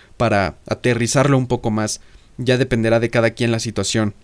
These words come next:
Y no solo con la escuela, este es el caso más cercano que ahora mismo tengo y por eso te lo platico,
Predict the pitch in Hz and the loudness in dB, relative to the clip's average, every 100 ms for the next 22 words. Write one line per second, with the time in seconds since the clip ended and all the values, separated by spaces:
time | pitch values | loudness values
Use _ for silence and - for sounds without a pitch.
0 | _ - - - 160 175 196 147 117 107 | _ -20 -10 0 4 6 6 4 2 2
1 | 151 143 117 120 151 143 - 117 117 120 | 4 6 6 2 0 0 0 -2 0 0
2 | 139 127 120 117 - 117 107 127 127 143 | 0 0 0 0 -2 -2 -2 -2 0 0
3 | 143 120 120 120 117 123 123 110 - 120 | 2 2 2 0 -4 -2 -2 -2 -2 0
4 | 120 113 123 147 - 104 120 113 98 104 | 2 0 0 -2 -2 -2 -2 -2 -2 -2
5 | 98 107 117 | -6 -4 -4